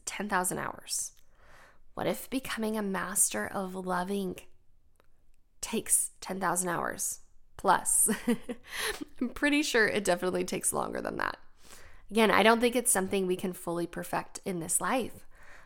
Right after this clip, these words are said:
but I think it's something we can grow and we can develop. And it starts with being kind and gentle to yourself, even when you're critical, even when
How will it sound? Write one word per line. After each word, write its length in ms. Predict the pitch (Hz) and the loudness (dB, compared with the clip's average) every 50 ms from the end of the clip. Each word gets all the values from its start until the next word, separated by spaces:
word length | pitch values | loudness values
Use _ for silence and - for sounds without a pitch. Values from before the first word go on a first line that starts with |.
| - - | -14 -8
but 100 | - 180 | -4 -4
I 80 | 180 185 | -4 -2
think 220 | - 202 185 - | -2 -2 -2 -2
it's 160 | 196 - - | -2 0 0
something 320 | - 185 180 - 185 185 185 | 0 0 0 -2 -4 -4 -4
we 100 | 185 180 | -6 -8
can 240 | - - 190 185 180 | -8 -6 -6 -6 -6
grow 480 | - - 190 185 185 190 190 185 185 | -4 -2 2 4 6 6 6 6 6
and 140 | 185 - 170 | 4 2 -2
we 80 | 175 175 | -4 -6
can 180 | - - 175 | -6 -8 -6
develop. 720 | 185 - 185 - 170 170 180 202 226 294 349 330 - - - - - - - - - - - - - - - - - - _ - - | -6 -6 -2 0 2 4 4 6 4 4 4 2 -2 -6 -16 -18 -20 -20 -20 -20 -20 -20 -20 -20 -20 -20 -20 -20 -20 -20 _ -8 -4
And 160 | - 214 202 202 | -2 0 2 0
it 160 | - - - | 0 4 6
starts 920 | - - - - - - - 214 220 240 247 - - - - - - - - | 8 8 8 6 4 4 6 6 8 8 8 6 4 2 4 4 4 4 4
with 420 | - 196 - - - - - - - - - - - - - _ - - - - _ - - - | 2 -2 -2 -2 -2 -4 -8 -10 -14 -16 -18 -20 -20 -20 -20 _ -20 -20 -20 -20 _ -12 -2 2
being 220 | 208 196 190 190 | 4 4 4 4
kind 440 | 190 - - - 180 175 175 175 175 | 2 0 -2 -2 0 0 0 -2 -2
and 220 | - 180 180 170 170 | -2 -2 -2 -2 -2
gentle 340 | 180 170 170 170 - 175 175 | -2 -4 -4 -4 -4 -4 -4
to 140 | - - - | -4 -4 -4
yourself, 800 | - - 185 - - - 214 202 180 - - - - - - - - - _ _ _ _ - - - - - - | -6 -6 -2 2 2 2 2 2 0 -2 -4 -8 -14 -16 -18 -20 -20 -20 _ _ _ _ -20 -20 -20 -18 -10 -6
even 360 | 233 220 208 214 220 202 196 | -4 -2 0 0 0 0 0
when 160 | 185 180 180 | 0 -2 -2
you're 120 | 175 - - | -4 -6 -10
critical, 720 | - - - 175 170 170 - - - - 80 - - 196 - - - _ - - - - - - - - _ - - - | -12 -10 -8 -8 -8 -8 -10 -6 -4 -2 -2 -2 -4 -8 -14 -20 -20 _ -20 -20 -20 -20 -20 -20 -20 -20 _ -20 -20 -12
even 500 | - 202 202 208 226 254 240 226 214 196 | -8 -6 -6 -2 0 0 0 0 0 0
when 480 | 190 190 180 180 180 185 196 214 214 | -2 -2 -2 -2 -2 -2 -2 -4 -4